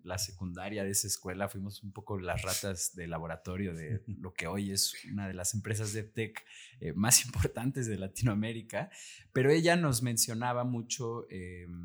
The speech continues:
Speaker 1: más bien, ella nos mencionaba, eh, la, como las distintas etapas que iba teniendo la tecnología y como de cuál veníamos, que era justo una que se centraba muchísimo en la automatización,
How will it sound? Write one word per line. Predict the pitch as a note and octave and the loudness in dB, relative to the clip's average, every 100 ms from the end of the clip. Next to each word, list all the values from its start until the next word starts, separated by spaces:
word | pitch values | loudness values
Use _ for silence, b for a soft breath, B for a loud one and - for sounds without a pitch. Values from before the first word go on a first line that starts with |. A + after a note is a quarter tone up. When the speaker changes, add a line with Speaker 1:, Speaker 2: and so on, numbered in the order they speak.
| E2 D#2 D#2+ - _ _ _ _ - - | -6 -8 -12 -20 _ _ _ _ -8 2
Speaker 1:
más | B2 B2 | 4 4
bien, | - | 0
ella | D3 D#3+ | 2 4
nos | E3+ B2 | 4 4
mencionaba, | A#2 G#2+ G#2+ G2+ A#2 A2+ B2 - - | 2 2 0 0 0 2 0 -2 -10
eh, | F#2 - - | -12 -12 -8
la, | G2 F#2 | -6 -4
como | - G#2+ | 0 0
las | G#2+ | 0
distintas | G2+ G2+ - A#2+ B2+ A2+ | 0 0 0 -4 -4 -6
etapas | - G#2 G#2 G2 | -4 -6 -2 -2
que | - F#2 F2 D#2+ - _ _ _ _ _ - | -2 -4 -8 -10 -16 _ _ _ _ _ -4
iba | A2 G#2 | 0 0
teniendo | G#2 G2 G2 G2 | 0 -2 -2 -4
la | G2 F2+ | -4 -6
tecnología | G2 F#2+ F2+ E2+ - G2 F2+ | -8 -10 -10 -10 -10 -8 -8
y | |
como | E2+ F2+ D#2+ | -10 -10 -10
de | E2 | -4
cuál | B2 A#2+ | -2 0
veníamos, | A#2+ A2+ G#2 G#2 A2 | 0 -2 -2 -4 -2
que | - | -4
era | F#2 | -4
justo | F2+ A#2+ - B2 | -6 -4 -2 -2
una | A2+ G#2 G2+ | 0 0 -4
que | F#2+ | -4
se | - | -4
centraba | F#2+ F2+ G2+ G#2 G2+ | -4 -4 -2 -2 -2
muchísimo | G2 F#2+ A#2+ A2+ A#2+ | -4 -2 2 2 2
en | |
la | A2 | -2
automatización, | F#2+ G#2 F#2+ F#2 F#2 F2+ - G2+ G2 | -4 -4 -8 -6 -6 -2 -2 0 -4